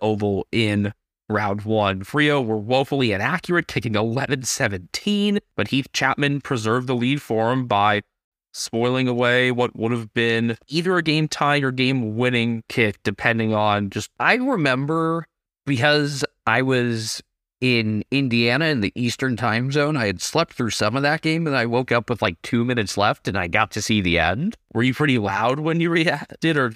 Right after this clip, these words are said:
Speaker 1: were
Speaker 2: No, I was still, like, not fully awake, but it was like, "Whoa." That was, that was about all. It was like, uh,
Speaker 1: Just not
Speaker 2: that, that,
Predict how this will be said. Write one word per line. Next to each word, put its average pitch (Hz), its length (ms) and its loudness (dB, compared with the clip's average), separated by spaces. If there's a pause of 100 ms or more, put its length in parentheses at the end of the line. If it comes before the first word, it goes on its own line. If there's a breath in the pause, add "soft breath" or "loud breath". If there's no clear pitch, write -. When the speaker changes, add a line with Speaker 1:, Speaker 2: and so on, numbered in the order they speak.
(100)
Speaker 1:
were 113 280 -4
Speaker 2:
No, 240 180 2
I 196 160 4
was 311 160 -2
still, 269 320 -2
like, 202 340 -4 (400)
not 127 480 2
fully 131 960 0 (240)
awake, 107 420 2 (240)
but 160 140 2
it - 160 -2
was 139 160 0
like, 123 220 0 (480)
"Whoa." 110 720 -4 (460)
That 202 120 -2
was, 214 120 -2
that 240 160 2
was 240 140 0
about 117 240 2
all. 71 220 0
It 95 40 -2
was 95 100 -4
like, 87 200 -2
uh, 78 60 -4 (240)
Speaker 1:
Just 175 200 -2
not 170 260 0
Speaker 2:
that, 151 220 0 (100)
that, 175 180 0